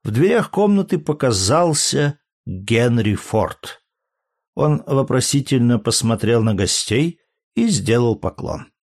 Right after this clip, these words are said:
Произошла небольшая суета, сопутствующая рукопожатием, и в результате этого передвижения Форд оказался в том углу комнаты, где не было стула.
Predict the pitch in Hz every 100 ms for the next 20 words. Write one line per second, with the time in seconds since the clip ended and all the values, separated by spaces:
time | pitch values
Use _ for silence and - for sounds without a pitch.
0 | _ _ _ _ _ - 120 123 120 -
1 | 123 117 107 117 110 - 110 101 - 104
2 | - 143 139 - _ _ _ _ - 117
3 | 208 - - 175 156 - 160 151 139 110
4 | 123 113 104 90 151 190 160 160 143 -
5 | - - 269 226 170 135 120 175 190 139
6 | 139 151 143 123 120 110 113 101 95 104
7 | 185 180 - 147 180 180 151 117 107 147
8 | 143 120 - - 117 107 95 101 95 -
9 | 135 165 185 233 214 - - _ - 101
10 | 160 147 107 101 95 - - - 90 -
11 | -